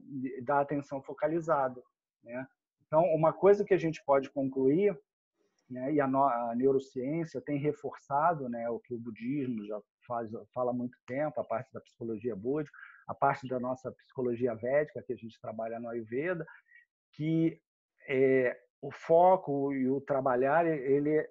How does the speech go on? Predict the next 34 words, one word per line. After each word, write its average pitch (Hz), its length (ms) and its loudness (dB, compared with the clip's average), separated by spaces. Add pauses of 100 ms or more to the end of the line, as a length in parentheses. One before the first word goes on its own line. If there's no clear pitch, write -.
(140)
é 143 180 0 (100)
fundamental 185 680 0
na 151 80 -2
mudança. 101 500 -8
Então, 139 200 -8
a 147 40 -4
gente 160 220 -10 (540)
pode 165 240 4
gastar 143 360 2
anos, 180 520 0 (160)
né, 127 400 -6
em, 120 280 -8
em 113 40 -8
terapias 131 800 -4 (600)
pra 147 160 4
gente 165 240 -6
chegar 170 520 0
a 196 40 2
ter 185 160 -2
um 165 100 0
entendimento 139 840 -4
realmente 165 680 -4
bom 156 380 -4 (400)
sobre 165 320 -4
o 165 40 -12
que, 185 140 0
o 202 40 4
que - 340 -10
leva 160 420 4
a 135 60 4
gente 160 540 -4 (140)
a 135 120 0
esse 156 260 -4
lugar 147 640 2